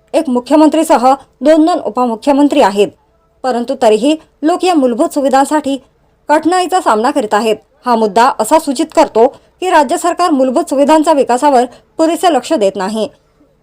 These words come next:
गेल्या वर्षी The प्लॅटफॉर्मच्या सततच्या प्रयत्नामुळे शासन प्रशासनाने दबावाखाली येऊन बस स्टँडच्या जमिनीवर पंधरा ऑगस्ट दोन हजार तेवीस रोजी बस स्टँड सुरू केले. मारेगाव वार्ता,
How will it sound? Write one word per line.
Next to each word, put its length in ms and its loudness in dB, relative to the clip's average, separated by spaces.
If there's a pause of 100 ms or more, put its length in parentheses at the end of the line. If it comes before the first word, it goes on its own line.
गेल्या 220 0
वर्षी 260 -2
The 140 -2
प्लॅटफॉर्मच्या 680 2
सततच्या 420 0
प्रयत्नामुळे 580 2 (480)
शासन 380 2
प्रशासनाने 600 0
दबावाखाली 600 2
येऊन 240 2 (300)
बस 180 2
स्टँडच्या 340 0
जमिनीवर 500 4 (320)
पंधरा 240 -2
ऑगस्ट 320 0
दोन 160 0
हजार 280 -2
तेवीस 280 2
रोजी 300 2 (120)
बस 240 2
स्टँड 200 0
सुरू 200 -6
केले. 240 2 (560)
मारेगाव 380 2
वार्ता, 360 2